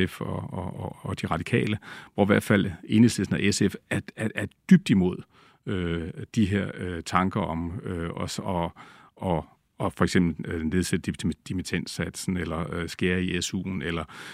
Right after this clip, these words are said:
øh, gøre noget ved, øh, efterlønnen, og så videre, og så videre. Så, så, så, så parlamentarisk får hun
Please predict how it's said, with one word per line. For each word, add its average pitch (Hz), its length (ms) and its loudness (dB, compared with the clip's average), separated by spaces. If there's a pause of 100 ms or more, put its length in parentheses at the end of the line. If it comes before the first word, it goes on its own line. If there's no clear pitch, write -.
(140)
øh, 82 280 -6
gøre 85 160 2
noget 87 260 4
ved, 82 260 0 (180)
øh, - 640 -8 (320)
efterlønnen, 85 760 0
og 85 100 -10
så 92 100 -10
videre, 82 140 -8
og 85 60 -10
så - 80 -12
videre. 87 140 -10 (180)
Så, 110 120 2
så, 107 160 6
så, 101 180 2
så 98 260 2 (280)
parlamentarisk 135 760 2
får 120 180 2
hun 98 200 0